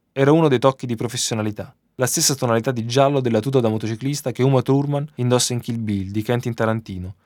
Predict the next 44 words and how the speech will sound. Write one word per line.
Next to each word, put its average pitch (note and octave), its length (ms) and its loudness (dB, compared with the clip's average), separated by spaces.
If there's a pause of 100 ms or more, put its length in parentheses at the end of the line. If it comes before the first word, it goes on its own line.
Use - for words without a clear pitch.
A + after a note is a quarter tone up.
(120)
un C#3+ 160 -2
film F3 320 0
dove B2+ 180 2
la A#2+ 120 2
prima D3+ 220 0
volta C#3 520 0
donne D#3+ 360 4
sono C3+ 180 -2
protagoniste B2+ 540 -2
criminali B2+ 400 0
di A2+ 100 -4
primo G#2+ 220 -4
ordine. F#2+ 360 -10 (400)
Quel C3 140 2
giallo E3+ 180 6
della C3+ 200 4
tuta C#3 260 -2
che A#2+ 80 -2
Uma B2 120 0
Thurman C3+ 320 -2
indossa A#2 520 -2
anche B2+ 260 -6
nel A2+ 100 -6
manifesto A2 480 -6
del G#2 120 -8
film, C#3+ 500 -6
con B2+ 140 -4
la A#2+ 80 0
spada D3 300 2
da A#2+ 100 2
samurai A#2+ 420 -2
sguainata A#2 720 -4
e C3 100 -6
che - 140 -6
ti C3+ 100 -6
rimane C3+ 280 2
negli B2 240 0
occhi D3+ 360 0 (120)
e - 80 -10
forse D#3 300 -2
anche C#3 180 -2
sulle C3+ 200 -2
papille A#2 280 -2
gustative. G2+ 640 -8